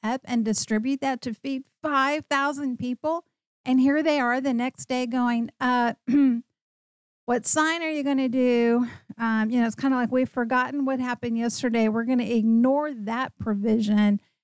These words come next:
and we're gonna come to you." So what were they doing here? Well, one, what they were doing was they were putting the burden on Jesus to prove himself to them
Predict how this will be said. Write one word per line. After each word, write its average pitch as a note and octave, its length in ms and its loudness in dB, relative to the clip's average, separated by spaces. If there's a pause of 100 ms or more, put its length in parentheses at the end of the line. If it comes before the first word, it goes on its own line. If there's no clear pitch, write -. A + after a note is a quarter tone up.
(120)
and A3+ 160 2
we're B3 140 2
gonna C#4 200 0
come A3 380 -4
to G#3+ 160 -4
you." G3 240 0
So C4 180 2
what D#4 240 0
were G4+ 160 -2
they D#4 180 -4
doing A3 420 0
here? G3+ 240 0
Well, A#3 200 0
one, D#4 240 0 (140)
what D4 220 -2
they A#4+ 160 -2
were D#4 120 -4
doing A#3+ 440 0
was G3+ 400 0 (640)
they C#4 180 2
were C4+ 220 -4
putting G4 680 -8
the A#3+ 240 0
burden A3 800 -6 (240)
on A3 200 0
Jesus G3 760 -2 (200)
to A3+ 140 -6
prove D#4 380 -2
himself A#3 720 0
to A3+ 140 -2
them G#3+ 500 -2